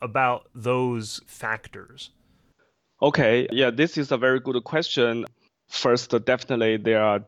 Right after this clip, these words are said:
Speaker 2: deeper constitutional and, uh, institutional reasons here,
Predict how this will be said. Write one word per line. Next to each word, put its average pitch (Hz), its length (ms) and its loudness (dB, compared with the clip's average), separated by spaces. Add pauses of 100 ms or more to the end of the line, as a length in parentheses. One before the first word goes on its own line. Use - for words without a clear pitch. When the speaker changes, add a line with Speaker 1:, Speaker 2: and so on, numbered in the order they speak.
Speaker 2:
deeper 123 680 2
constitutional 120 1200 2
and, 107 220 0
uh, 104 80 2
institutional 113 920 0
reasons 110 640 2
here, 101 800 2